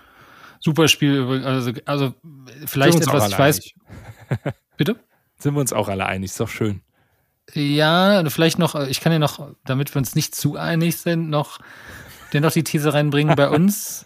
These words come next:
Speaker 1: ist auch noch das normale Klon nach wie vor auf gleichem
Speaker 2: Das kann ich
Speaker 1: Niveau.
Speaker 2: nicht verstehen.
Speaker 1: Und,
Speaker 2: Aber
Speaker 1: äh, ich erkläre dir,
Speaker 2: vielleicht,
Speaker 1: warum.
Speaker 2: ihr spielt's
Speaker 1: Ich erkläre
Speaker 2: auch,
Speaker 1: dir,
Speaker 2: spielt ihr's
Speaker 1: warum.
Speaker 2: zu zweit?
Speaker 1: Ähm,
Speaker 2: Das
Speaker 1: sowohl als
Speaker 2: normale
Speaker 1: auch.
Speaker 2: Klon?
Speaker 1: Zu dritt,
Speaker 2: Okay.
Speaker 1: viert,
Speaker 2: Und das funktioniert
Speaker 1: äh,
Speaker 2: bei euch
Speaker 1: auch.
Speaker 2: zu zweit?
Speaker 1: Und, ähm,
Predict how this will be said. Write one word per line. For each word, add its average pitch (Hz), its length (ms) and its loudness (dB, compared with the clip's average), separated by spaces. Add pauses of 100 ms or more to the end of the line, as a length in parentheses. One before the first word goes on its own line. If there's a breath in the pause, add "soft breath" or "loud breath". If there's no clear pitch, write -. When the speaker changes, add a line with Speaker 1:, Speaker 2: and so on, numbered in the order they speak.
(140)
Speaker 1:
ist - 340 -4
auch 147 100 0
noch 151 120 2
das 156 220 -2
normale 131 420 2
Klon 113 300 -2
nach 120 260 0
wie 135 80 0
vor 123 500 0
auf - 520 -8 (100)
gleichem 120 440 2
Speaker 2:
Das 143 120 2
kann 143 180 4
ich 139 100 2
Speaker 1:
Niveau. 131 100 4
Speaker 2:
nicht 135 120 4
verstehen. 107 500 -4 (800 soft breath)
Speaker 1:
Und, 143 440 2
Speaker 2:
Aber 139 260 6
Speaker 1:
äh, 143 80 0
ich 135 100 -2
erkläre 143 200 6
dir, - 40 6 (100)
Speaker 2:
vielleicht, 160 40 0
Speaker 1:
warum. 165 220 2
Speaker 2:
ihr 156 60 6
spielt's 131 280 2
Speaker 1:
Ich - 120 2
erkläre 180 220 4
Speaker 2:
auch, 151 60 2
Speaker 1:
dir, 151 60 4
Speaker 2:
spielt 151 60 2
ihr's 139 200 2
Speaker 1:
warum. 156 100 0
Speaker 2:
zu - 80 -4
zweit? 113 440 0 (560)
Speaker 1:
Ähm, 147 200 2
Speaker 2:
Das 131 80 -2
Speaker 1:
sowohl 202 240 6
als - 140 4
Speaker 2:
normale 117 180 -2
Speaker 1:
auch. - 140 -16 (100)
Speaker 2:
Klon? 147 300 -6
Speaker 1:
Zu 147 180 2
dritt, 170 160 4
Speaker 2:
Okay. 160 40 -2
Speaker 1:
viert, 180 500 2
Speaker 2:
Und - 100 -4
das 185 160 2
funktioniert 151 360 2
Speaker 1:
äh, 156 40 0
Speaker 2:
bei 139 120 2
euch - 60 0
Speaker 1:
auch. - 60 -6
Speaker 2:
zu 117 80 -6
zweit? 101 440 -10 (560 loud breath)
Speaker 1:
Und, 156 520 0
ähm, 147 580 -2